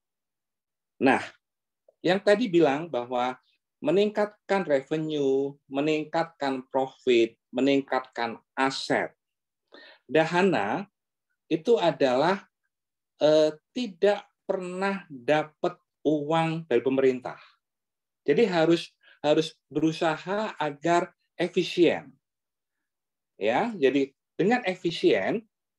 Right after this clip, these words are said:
kita laba. Laba malah memberikan uang ke pemerintah, yaitu dalam bentuk dividen. Mungkin adik-adik tahu bahwa perusahaan-perusahaan seperti Garuda itu di,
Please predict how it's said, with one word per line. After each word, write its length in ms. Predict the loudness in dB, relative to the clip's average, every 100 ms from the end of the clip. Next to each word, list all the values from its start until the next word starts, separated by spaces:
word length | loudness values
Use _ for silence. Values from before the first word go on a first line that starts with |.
| _ _
kita 400 | -4 -2 2 2
laba. 560 | 2 0 -4 -8 -10 -16 _ _ _ _ _ _
Laba 560 | -4 -2 -2 0 2 2
malah 480 | 0 -2 -2 -2 -2
memberikan 720 | -2 2 0 0 -4 -4 -6 _
uang 640 | 0 2 0 -2 -4 -12 -18 _
ke 160 | -2
pemerintah, 720 | 2 2 2 2 0 -4 -6 -10 _ _ _ _ _ _ 0
yaitu 320 | 2 4 4
dalam 320 | 4 4 2
bentuk 400 | 0 -2 -2 -2 0
dividen. 720 | 0 0 -2 -4 -2 -2 -4 -12 _ _ _ _ _ _ _ _ _ _ _ _
Mungkin 400 | -6 -6 0 0
adik-adik 560 | 2 2 2 4 0 0
tahu 320 | -2 0 -2
bahwa 640 | -2 -4 -2 -2 -2 -6 -14 _ _
perusahaan-perusahaan 1040 | -6 -2 -4 0 0 0 -2 -2 -2 -2 -4
seperti 320 | -6 -6 0
Garuda 800 | 2 2 0 0 4 4 4 0
itu 320 | 0 -2 -4
di, 160 | -6 -6